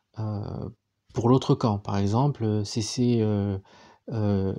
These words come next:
U S, alors que je suis en train de jouer les Japonais. Donc ici, pas d'événement. Si la carte affiche la couleur de la position sur laquelle se déroule le combat, l'Américain perd un pas,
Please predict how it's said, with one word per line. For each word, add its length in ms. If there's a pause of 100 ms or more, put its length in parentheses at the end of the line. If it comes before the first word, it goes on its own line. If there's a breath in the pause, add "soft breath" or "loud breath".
U 200
S, 340
alors 360
que 160
je 60
suis 140
en 60
train 160
de 60
jouer 180
les 60
Japonais. 420 (1300 soft breath)
Donc 160
ici, 140
pas 120
d'événement. 460 (1000 soft breath)
Si 180
la 100
carte 420 (320)
affiche 420
la 100
couleur 600
de 80
la 120
position 580
sur 180
laquelle 340
se 140
déroule 320
le 100
combat, 440 (440)
l'Américain 500
perd 200
un 120
pas, 240